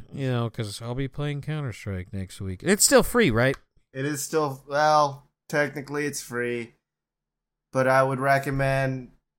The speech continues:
Speaker 2: I'll just give you the fifteen dollar version of it, because if you don't, you'll just run into a bunch of cheaters, so.
Speaker 1: Why?
Speaker 2: 'Cause the game is terrible.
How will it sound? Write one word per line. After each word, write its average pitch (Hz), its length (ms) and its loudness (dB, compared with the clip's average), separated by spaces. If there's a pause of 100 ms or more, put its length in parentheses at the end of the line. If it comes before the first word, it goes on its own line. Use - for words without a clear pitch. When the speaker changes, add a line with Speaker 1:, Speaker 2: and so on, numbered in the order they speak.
(280)
Speaker 2:
I'll 170 220 4
just 139 280 -6
give 120 280 -4
you 131 180 -4
the 117 100 -4
fifteen 120 520 -6
dollar 117 320 -2
version 131 420 -6
of 135 160 -4
it, 135 180 -6
because 113 360 -8
if 113 160 -12
you 113 100 -6
don't, 107 340 -6
you'll 104 120 -8
just 98 160 -14
run 95 140 -10
into 95 160 -10
a 92 40 -10
bunch 95 180 -14
of 98 60 -20
cheaters, 104 520 -12
so. 98 360 -14 (1040)
Speaker 1:
Why? 110 380 -2 (480)
Speaker 2:
'Cause 123 100 -14
the 139 60 -6
game 147 160 2
is 117 80 -6
terrible. 104 400 -4